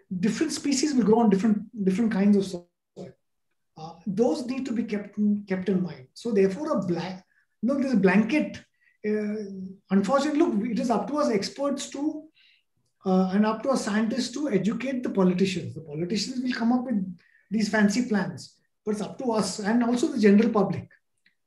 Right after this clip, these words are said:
okay, to educate, to reevaluate our own actions. That's what scientists do.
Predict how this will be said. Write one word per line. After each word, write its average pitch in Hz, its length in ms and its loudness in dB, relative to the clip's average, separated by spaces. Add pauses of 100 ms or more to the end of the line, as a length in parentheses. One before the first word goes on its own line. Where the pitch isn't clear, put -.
(120)
okay, 196 200 -10
to 214 160 -10
educate, 190 540 2
to 190 120 4
reevaluate 247 640 4
our 190 160 2
own 226 300 2
actions. - 540 -10 (280)
That's 170 240 -10
what 254 200 0
scientists 196 420 2
do. 170 240 -4